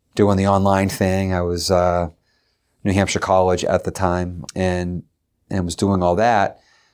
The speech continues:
I was learning a lot from there, and I was into this real, just really looking at sort of motivational leadership books. I was doing a lot of reading and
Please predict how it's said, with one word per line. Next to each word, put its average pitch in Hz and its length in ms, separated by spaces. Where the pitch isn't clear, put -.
I 104 120
was 101 240
learning 98 420
a 95 80
lot 92 240
from 90 200
there, 87 340
and 95 200
I 101 180
was 104 220
into 95 240
this 90 240
real, 92 360
just - 340
really 95 200
looking 92 380
at 85 140
sort 90 240
of 90 80
motivational 90 760
leadership 90 520
books. 90 320
I 85 40
was 85 140
doing 87 180
a 85 60
lot 87 220
of 85 100
reading 87 560
and 82 180